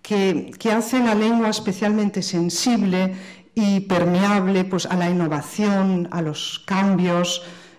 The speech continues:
eh, y a los buenos y a los malos usos.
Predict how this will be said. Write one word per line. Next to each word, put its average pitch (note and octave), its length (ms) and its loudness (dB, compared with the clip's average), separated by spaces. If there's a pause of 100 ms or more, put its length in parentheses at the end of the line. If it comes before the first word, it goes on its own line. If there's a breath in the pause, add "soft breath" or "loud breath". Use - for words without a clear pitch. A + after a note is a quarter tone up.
eh, E3 300 0
y D#3+ 40 -2
a E3 80 0
los D#3+ 180 0
buenos F#3 500 0
y E3 100 -4
a D#3 60 -2
los D#3 200 -4
malos F3 640 -2
usos. - 640 -4